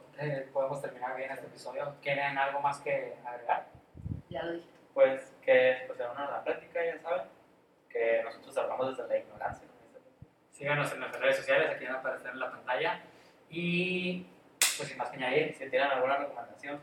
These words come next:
Speaker 3: de algún tema, lo que sea que les guste que hablemos, pues son siempre bienvenidas.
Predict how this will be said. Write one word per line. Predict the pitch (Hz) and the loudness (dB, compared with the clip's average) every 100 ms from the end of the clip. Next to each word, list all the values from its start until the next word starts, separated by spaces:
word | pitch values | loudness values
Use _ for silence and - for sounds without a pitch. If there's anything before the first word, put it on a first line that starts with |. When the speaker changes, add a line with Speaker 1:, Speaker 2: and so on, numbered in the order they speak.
| - | -8
Speaker 3:
de | - | -6
algún | - - - | -4 -8 -4
tema, | 156 160 - - _ _ _ _ | -4 -4 -14 -20 _ _ _ _
lo | - | -20
que | - | -6
sea | 127 127 - | -4 -4 -4
que | 117 | -6
les | - 107 | -6 -8
guste | - - | -10 -10
que | - | -2
hablemos, | - - - - - - - - | 2 4 2 0 -10 -20 -20 -4
pues | - | -2
son | 120 - | -2 -8
siempre | - - 120 | -8 -8 -8
bienvenidas. | - - - | -12 -12 -12